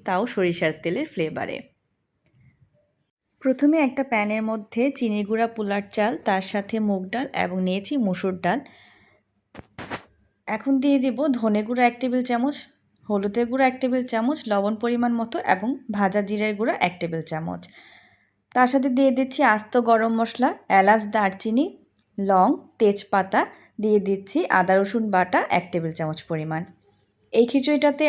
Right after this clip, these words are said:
আমি লাল মরিচের গুঁড়া ব্যবহার করি না, আপনারা চাইলে ঝালের জন্য ব্যবহার করতে পারেন। এখন দিয়ে দিচ্ছি পেঁয়াজ কুচি, হাফ কাপের মতো পেঁয়াজ কুচি ব্যবহার করেছি। তার সাথে দিয়ে দিব সেই ঝাঁঝালো ফ্লেভারের জন্য সরিষার তেল, একটু বেশি করেই দিচ্ছি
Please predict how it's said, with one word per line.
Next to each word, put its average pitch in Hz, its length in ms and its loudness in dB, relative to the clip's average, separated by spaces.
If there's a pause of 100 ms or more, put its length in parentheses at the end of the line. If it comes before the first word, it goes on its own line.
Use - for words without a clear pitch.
(140)
আমি 208 140 4 (100)
লাল 185 200 6
মরিচের 214 340 0
গুঁড়া 247 220 4
ব্যবহার 202 360 2
করি 240 180 2
না, 370 140 2
আপনারা 180 340 0
চাইলে 202 280 0
ঝালের 175 300 -2
জন্য 208 140 0 (100)
ব্যবহার 165 340 4
করতে 160 300 -8
পারেন। 151 240 -4 (880)
এখন 220 240 4 (100)
দিয়ে 302 200 4
দিচ্ছি 285 260 2 (100)
পেঁয়াজ 214 280 4 (100)
কুচি, 233 280 -2 (420)
হাফ 214 240 2
কাপের 262 280 4
মতো 254 220 2
পেঁয়াজ 220 260 4
কুচি 240 260 -2
ব্যবহার 240 340 4
করেছি। 240 340 -2 (840)
তার 233 200 4
সাথে 247 180 0 (120)
দিয়ে 220 220 2
দিব 202 140 0 (200)
সেই 247 140 2 (100)
ঝাঁঝালো 202 480 4
ফ্লেভারের 233 480 2
জন্য 247 160 2 (140)
সরিষার 170 420 0 (100)
তেল, 165 140 -2 (180)
একটু 196 180 -4 (120)
বেশি 202 260 -2
করেই 240 280 2
দিচ্ছি 233 300 -4